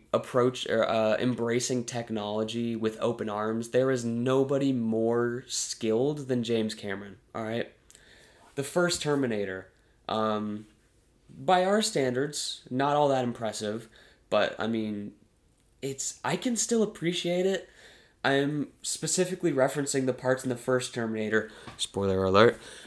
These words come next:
where, um, the Terminator himself has been worn down to his metal bones, and he's chasing down the main protagonist.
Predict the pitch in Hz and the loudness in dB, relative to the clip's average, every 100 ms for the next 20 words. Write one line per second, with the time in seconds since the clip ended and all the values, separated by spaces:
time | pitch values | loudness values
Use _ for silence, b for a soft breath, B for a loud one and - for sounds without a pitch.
0 | B - 123 120 117 113 107 - - 117 | B -2 0 2 0 0 -2 -6 -4 -2
1 | 110 107 104 101 98 - - _ - 120 | 0 -2 -4 -6 -8 -12 -18 _ -18 -8
2 | 127 123 143 147 135 120 120 113 - 131 | -6 -2 0 0 2 2 0 -2 0 2
3 | 113 107 110 117 110 117 113 110 117 120 | 2 0 -4 -8 -6 -4 -4 -2 -2 -2
4 | 113 113 110 110 - 110 107 104 110 117 | -4 -2 -2 -4 -4 -6 -6 -6 -4 -2
5 | 110 104 - 127 117 101 98 101 104 107 | -2 -4 0 0 2 -2 -6 -8 -8 -8
6 | 107 - - 131 127 131 120 113 110 110 | -8 -8 -4 -2 0 -2 -2 0 0 -2
7 | 104 110 120 120 110 - 123 120 110 104 | -4 -2 -2 -4 -10 -6 -4 -2 -2 -2
8 | 101 - - - | -4 -6 -12 -18